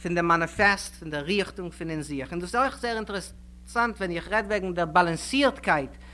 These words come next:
פון דער גרופע. צווישן אלע זייערע פונקטן, וואס האבן געוואלט, קאליידאסקאפיschkeit, נייטראליזירטע אויסלייג, אה, אומווענדן דעם פרוידיאנישן מעטאדן און אזוי ווייטער, האבן זיי געהאט, דער לעצטן פונקט, זייער א וויכטיקן.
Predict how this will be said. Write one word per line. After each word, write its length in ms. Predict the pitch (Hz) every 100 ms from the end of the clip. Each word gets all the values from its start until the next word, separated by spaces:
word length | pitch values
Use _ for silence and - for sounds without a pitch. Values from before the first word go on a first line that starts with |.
| - -
פון 100 | 180
דער 100 | 185
גרופע. 420 | 165 190 170 139 - - -
צווישן 340 | 180 170 208
אלע 240 | 247 302
זייערע 280 | 277 269 254
פונקטן, 420 | - - 233 -
וואס 220 | 185 160 170
האבן 140 | 160
געוואלט, 360 | 165 180 190 180
קאליידאסקאפיschkeit, 1200 | 165 156 147 147 - 190 190 185 - 180 170 - - - - - -
נייטראליזירטע 840 | 160 156 151 175 151 147 156 151 165
אויסלייג, 840 | 165 185 180 - 190 170 165 151 - - - -
אה, 480 | 160 147 147 143 135 - -
אומווענדן 600 | - 190 185 175 180 170
דעם 160 | 175 165
פרוידיאנישן 720 | - 170 160 175 175 175 -
מעטאדן 460 | 170 165 220 202 202
און 0 |
אזוי 220 | 190 196
ווייטער, 380 | 190 185 185 185 -
האבן 160 | 175
זיי 120 | 175
געהאט, 300 | 175 190 240
דער 120 | 220 196
לעצטן 420 | 202 196 - 214
פונקט, 320 | - 190 180
זייער 280 | 175 175 170
א 40 |
וויכטיקן. 520 | 160 143 139 - 131